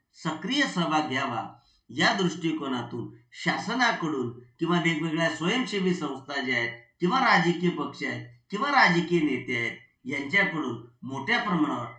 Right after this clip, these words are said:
राजकीय जागरूकता जी आहे, ती राजकीय जागरूकता घडवून आणण्याचा प्रयत्न केला जातो. कारण लोकशाहीच्या यशासाठी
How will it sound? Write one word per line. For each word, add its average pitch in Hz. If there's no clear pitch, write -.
राजकीय 156
जागरूकता 156
जी 151
आहे, 123
ती 208
राजकीय 156
जागरूकता 131
घडवून 190
आणण्याचा 151
प्रयत्न 127
केला 107
जातो. 101
कारण 190
लोकशाहीच्या 220
यशासाठी 127